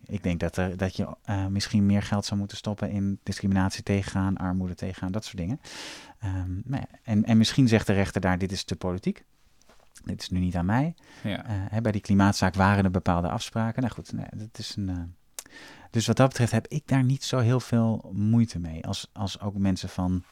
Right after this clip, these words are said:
Speaker 1: de andere kant, tussen aanhalingstekens,
Speaker 2: Ja.
Speaker 1: ook gebruik maken van die rechten.
Speaker 2: En omdat je in jouw werk met zulke fundamentele dingen bezig bent als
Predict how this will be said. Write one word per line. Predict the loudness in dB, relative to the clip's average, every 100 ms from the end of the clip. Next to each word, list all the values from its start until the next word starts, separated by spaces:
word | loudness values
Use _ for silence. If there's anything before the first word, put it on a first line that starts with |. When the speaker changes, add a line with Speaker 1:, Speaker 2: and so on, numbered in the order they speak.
| -20
Speaker 1:
de | -10 -4 -2
andere | 0 0 -2
kant, | -2 -2 -2
tussen | -4 -2
aanhalingstekens, | -2 -4 -4 -6 -6 -12 -16 -12 -2
Speaker 2:
Ja. | 0 2
Speaker 1:
ook | 0
gebruik | 0 0 0 0
maken | -4 -6 -10
van | -8
die | -8 -10
rechten. | -14 -16 -20 _ -2
Speaker 2:
En | 2
omdat | 4 4 2
je | 0
in | 2
jouw | 4 2
werk | 2 2
met | 0 -2 -4
zulke | -2 -2 -2
fundamentele | -4 0 2 2 0 0 0 0
dingen | -2 0 0
bezig | 0 -2 -4
bent | -4 -4 -6 -8
als | -6 -6 -8